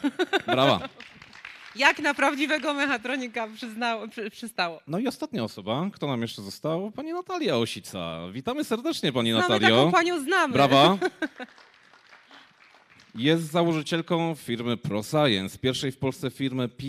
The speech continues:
Speaker 1: R dla naukowców, e, instytucji nauki i uczelni, której misją jest wsparcie dialogu między nauką i otoczeniem. Specjalizuje się w promocji nauki, kreowaniu wizerunku i budowaniu relacji.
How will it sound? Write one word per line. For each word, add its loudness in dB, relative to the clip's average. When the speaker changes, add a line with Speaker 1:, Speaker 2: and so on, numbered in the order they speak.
Speaker 1:
R -4
dla -4
naukowców, -6
e, -6
instytucji -8
nauki -4
i -2
uczelni, -4
której -10
misją -8
jest -8
wsparcie -10
dialogu -8
między -12
nauką -8
i -6
otoczeniem. -12
Specjalizuje -6
się -6
w -12
promocji -8
nauki, -8
kreowaniu -6
wizerunku -8
i -4
budowaniu -8
relacji. -8